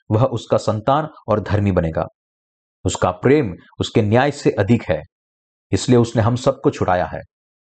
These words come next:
हमें परमेश्वर का धन्यवाद करना ही चाहिए कि उसने अपने न्याय से हमारा फैसला नहीं किया। एक बार यीशु ने शास्त्री, फरोसियों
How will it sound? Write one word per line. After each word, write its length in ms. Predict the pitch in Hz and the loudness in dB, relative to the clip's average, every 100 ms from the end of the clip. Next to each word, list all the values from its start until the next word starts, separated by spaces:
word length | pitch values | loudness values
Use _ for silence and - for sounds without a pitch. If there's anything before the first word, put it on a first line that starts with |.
| _ _ _ _ _ _ _ _ _ - | _ _ _ _ _ _ _ _ _ -4
हमें 180 | 147 160 | 0 2
परमेश्वर 360 | 123 127 127 | 2 0 -2
का 100 | 127 | 0
धन्यवाद 400 | 110 98 107 110 - - | 0 2 2 2 -2 -2
करना 280 | 101 101 120 | -2 2 2
ही 140 | 127 | 2
चाहिए 520 | 160 110 92 87 76 _ _ _ - | 2 0 0 -6 -8 _ _ _ 0
कि 60 | |
उसने 280 | 101 - 110 | 2 2 2
अपने 300 | 107 - 104 | 2 2 -2
न्याय 340 | 101 110 139 147 | 0 2 2 2
से 240 | - 85 - _ - | 0 -2 -4 _ -8
हमारा 240 | 98 101 | -2 -2
फैसला 420 | - 90 90 92 | 0 -2 -2 -2
नहीं 220 | 90 90 90 | -2 -4 -4
किया। 220 | 87 76 - _ _ _ _ _ _ _ _ 113 | -4 -4 -8 _ _ _ _ _ _ _ _ 2
एक 220 | 156 135 | 2 2
बार 180 | 135 135 | 0 2
यीशु 260 | 117 - | 0 2
ने 100 | 120 | 0
शास्त्री, 500 | 110 107 107 - 151 175 _ _ - | 2 0 0 2 2 0 _ _ 0
फरोसियों 480 | 113 139 151 160 | 2 2 4 4